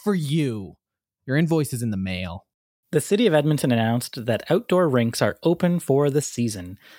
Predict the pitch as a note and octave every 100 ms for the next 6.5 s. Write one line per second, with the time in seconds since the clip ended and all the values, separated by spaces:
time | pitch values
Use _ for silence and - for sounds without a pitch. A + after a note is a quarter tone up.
0 | - - - E3 - F3 C#3+ B2+ F3+ E3
1 | A#2+ C#3 - B2 - - B3 - - A#2
2 | F#2+ G#2 G#2+ A2+ F3+ - G3+ B2 G2+ G#2
3 | - - - A#2+ B2 E3+ A3 F#3 C#3+ B2
4 | C#3 G#3 - B2 A2 G#2+ B2 A2+ G#2 G#2
5 | D#3 - D#3 D3+ D3+ - C3+ D3 B2+ A#2+
6 | - G#2 - - -